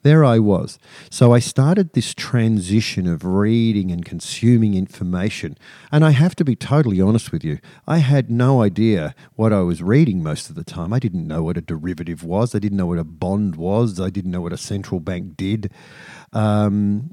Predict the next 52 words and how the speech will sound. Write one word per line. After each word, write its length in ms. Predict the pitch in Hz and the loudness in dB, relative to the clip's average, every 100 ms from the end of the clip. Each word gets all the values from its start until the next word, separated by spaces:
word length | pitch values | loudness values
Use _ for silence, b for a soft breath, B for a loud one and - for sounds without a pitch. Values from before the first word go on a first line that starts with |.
| - | -4
let 180 | 120 135 | 2 4
alone 280 | 127 95 95 | 4 4 2
where 140 | 98 | 0
they 160 | 87 90 | -2 -6
came 320 | - 110 120 | -4 -2 -2
from. 380 | - 123 95 110 | -4 -4 -4 -4
And, 320 | 98 98 110 | -4 -4 0
uh, 200 | 104 104 | 2 2
w-, 400 | 98 - 117 104 | 0 -2 -4 -2
you 140 | 117 | 0
know, 160 | 98 107 | 0 4
even 240 | 123 120 | 4 4
if 120 | 120 - | 2 2
they 260 | 113 113 B B | 2 2 B B
exist, 440 | 107 92 90 127 - | -6 -4 0 0 0
where 280 | 104 123 117 | 2 4 4
I'd 160 | 110 | 4
even 220 | 113 107 104 | 2 2 -2
find 400 | - 117 139 92 | -2 2 2 0
one. 280 | 80 - - B B B B | -4 -10 -20 B B B B
So 480 | - - 135 123 120 | -14 2 6 6 6
I'd 160 | 110 | 4
never 220 | 101 90 | 0 -4
heard 320 | 85 104 95 90 | -4 -2 0 -2
of 160 | 76 | -4
minted, 500 | 85 92 123 117 123 - 110 | -6 -2 0 0 -2 -2 -6
uh, 220 | 98 85 | -6 -6
the, 240 | 80 85 - | -6 -8 -6
I'd 160 | 104 104 | -6 -2
never 160 | 107 92 | -2 -2
heard 240 | 101 85 | -4 -4
of 80 | 82 | -6
mints 440 | 90 120 - - | -2 -2 -2 -8
before 640 | - 113 - 117 135 151 | -10 -8 -4 -2 0 0
in 140 | 131 104 | -2 -4
terms 400 | - 101 92 - | -2 -2 -2 -4
of 320 | - 82 - | -6 -8 -8
places 440 | - 101 92 92 82 | -8 -6 -6 -8 -6
that, 380 | 90 - - 95 | -8 -8 -8 -6
uh, 240 | 87 85 | -4 -4
mint 400 | 87 110 110 107 | -8 -4 -2 -4
coins. 400 | - 120 123 135 | -6 -4 -2 -2
I'd 160 | 92 82 | -4 -4
never 220 | 92 87 | -4 -4
heard 220 | - 90 | -2 -2
of 120 | 85 | -2
refineries. 880 | 80 - - 135 139 131 120 110 104 | -6 -10 0 2 4 2 2 2 0
I 60 | 117 | -2
had 240 | - 87 | -6 -10
so 640 | - - - 165 156 107 98 | -10 -8 -2 2 4 2 -2
much 640 | 98 107 110 123 131 - | -8 -8 -8 -6 -8 -12
work 640 | 87 87 101 113 120 - - | -16 -8 -2 2 2 0 -10